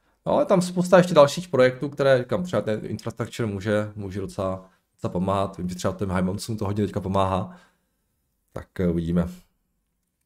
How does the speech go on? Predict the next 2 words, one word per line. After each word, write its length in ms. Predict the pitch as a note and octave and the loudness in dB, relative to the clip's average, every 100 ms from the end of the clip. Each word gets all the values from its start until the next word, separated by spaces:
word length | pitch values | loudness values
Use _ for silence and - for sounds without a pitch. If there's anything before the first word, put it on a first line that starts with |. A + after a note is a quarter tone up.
| _ _ _ _ _ _ _ _ _ _ _ _ _ _ _ _ _ _ _ _ _ _ _ | _ _ _ _ _ _ _ _ _ _ _ _ _ _ _ _ _ _ _ _ _ _ _
Tak, 500 | - A#2 G#2+ - | -2 -2 -2 -8
eh, 60 | - | -4